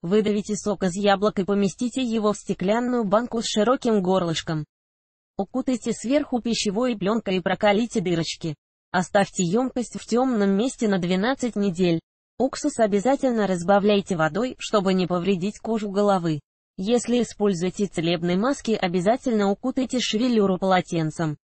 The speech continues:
Это даст возможность уменьшить доступ кислорода, способствуя лучшему проникновению питательных веществ кислоты в дерму,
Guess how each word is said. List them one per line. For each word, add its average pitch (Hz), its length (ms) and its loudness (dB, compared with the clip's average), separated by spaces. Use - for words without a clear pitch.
Это 202 260 2
даст 165 240 2
возможность 233 600 0
уменьшить 214 580 2
доступ 226 400 -2
кислорода, 233 760 0
способствуя 226 800 0
лучшему 202 480 0
проникновению 214 920 2
питательных 208 640 0
веществ - 640 -4
кислоты 185 540 -2
в 151 100 -10
дерму, 269 400 2